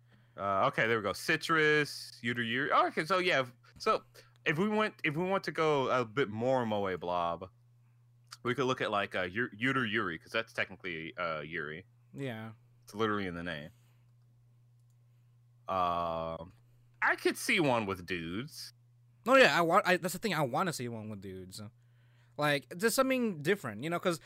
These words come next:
Speaker 2: I'm very familiar with, you know, I'm familiar with, like, the, the tropes, I guess, the tropes and the, uh, uh, stereotypes of, like, uh, yaoi or B L or even, I guess, I guess in this case, shonen ai. There is no such thing as a shonen ai,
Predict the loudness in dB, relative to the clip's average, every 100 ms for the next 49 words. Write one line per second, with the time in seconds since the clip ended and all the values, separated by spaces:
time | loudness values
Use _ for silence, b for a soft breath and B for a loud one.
0 | B 2 6 6 6 2 4 4 2 -2
1 | -10 -8 -6 -6 -6 -4 -2 0 0 0
2 | -2 -2 -2 -2 -2 -6 -2 0 0 -2
3 | -4 -4 -4 -10 b b b -4 -2 -2
4 | -2 -4 -4 -4 -4 -4 -4 -6 -6 -6
5 | -4 -4 -4 -6 -6 -8 -8 -6 -6 -8
6 | -12 -10 -8 -10 -12 _ -6 -4 -2 -4
7 | -4 -6 -6 -6 -4 -2 -2 -2 -4 -6
8 | b b b 0 0 0 -4 -6 -6 -6
9 | -8 -12 b b b b b -8 -6 -6
10 | -8 -8 -8 -8 -6 -4 -4 -4 -6 0
11 | 2 4 2 0 -2 -4 -6 -4 -6 -6
12 | -8 -12